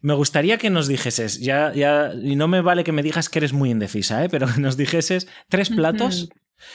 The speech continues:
Speaker 1: que son como, eh, la santísima trinidad de Food Diario, de Patricia Vitelli, pero vamos a ponerlo un poco más complicado al juego, ¿vale? Eh, un plato
Speaker 2: Vale.
Speaker 1: tiene que ser de aquí, de Euskadi,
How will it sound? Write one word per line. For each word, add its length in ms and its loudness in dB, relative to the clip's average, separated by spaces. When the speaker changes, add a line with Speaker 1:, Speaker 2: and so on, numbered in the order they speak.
Speaker 1:
que 160 0
son 500 0
como, 560 0
eh, 260 -4
la 160 -4
santísima 760 0
trinidad 480 -2
de 720 -4
Food 200 -2
Diario, 460 0
de 100 -2
Patricia 340 -4
Vitelli, 500 -4
pero 220 2
vamos 280 2
a 120 4
ponerlo 340 2
un 120 2
poco 220 0
más 200 0
complicado 460 -2
al 80 -2
juego, 320 -2
¿vale? 280 0
Eh, 260 0
un 160 2
plato 300 2
Speaker 2:
Vale. 60 -4
Speaker 1:
tiene 220 0
que 80 -2
ser 240 0
de 80 0
aquí, 220 -2
de 80 0
Euskadi, 500 0